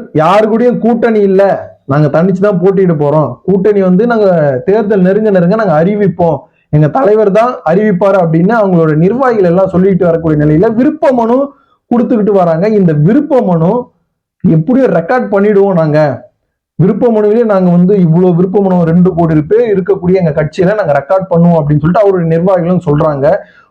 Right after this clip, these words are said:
ஒரு பக்கம் விஜய் விருப்ப மனு வழங்கக்கூடிய இடத்துல மக்களுக்கு இடையூறு ஏற்படுத்துற விதமா அவங்க தொண்டர்கள் இருக்கிற நிலையில, இன்னொரு பக்கம் விஜய் அவர்களுடைய வருமான வரித்துறை கேஸ் விஜய்க்கு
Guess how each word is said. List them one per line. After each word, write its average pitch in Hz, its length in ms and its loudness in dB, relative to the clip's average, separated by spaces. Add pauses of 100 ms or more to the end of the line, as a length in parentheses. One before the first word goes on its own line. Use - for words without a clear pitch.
ஒரு 240 220 2
பக்கம் 262 460 0 (420)
விஜய் 220 360 2 (260)
விருப்ப 233 340 0
மனு 202 180 0 (100)
வழங்கக்கூடிய 185 560 2 (400)
இடத்துல 190 380 0 (340)
மக்களுக்கு 180 420 -2
இடையூறு 196 420 2 (100)
ஏற்படுத்துற 175 420 0
விதமா 165 240 0
அவங்க 165 160 0
தொண்டர்கள் 165 460 0
இருக்கிற 156 280 -2
நிலையில, 139 300 0 (580)
இன்னொரு 254 360 2
பக்கம் 240 360 -2 (120)
விஜய் 214 260 2
அவர்களுடைய 190 480 2
வருமான 180 360 0 (100)
வரித்துறை 151 340 0
கேஸ் 208 420 -2 (560)
விஜய்க்கு 185 420 0